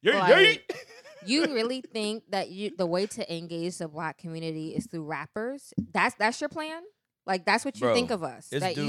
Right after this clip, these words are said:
Speaker 1: dudes.
Speaker 2: genuinely feel like you can get, not even fucking, no, I'm
Speaker 1: Oh,
Speaker 2: not
Speaker 1: I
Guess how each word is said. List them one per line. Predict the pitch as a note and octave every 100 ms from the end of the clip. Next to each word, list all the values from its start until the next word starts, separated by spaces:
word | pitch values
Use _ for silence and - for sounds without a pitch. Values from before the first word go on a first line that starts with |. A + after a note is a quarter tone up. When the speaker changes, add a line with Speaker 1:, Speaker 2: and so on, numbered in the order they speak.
| -
Speaker 1:
dudes. | C3+
Speaker 2:
genuinely | G#3+ A3+ B3 A#3+ A3+ A3
feel | - A3 G3+ F#3+
like | E3 E3 E3 -
you | A3+
can | - G3
get, | F3+ -
not | C4 B4
even | G#4+ C#4 A3+
fucking, | A3 G3+ G3+ E3+ D#3 D#3 _ _ _ _ _ _ _ _ _ _ _ _ _ _
no, | F3
I'm | E3 F#3+
Speaker 1:
Oh, |
Speaker 2:
not |
Speaker 1:
I | C3+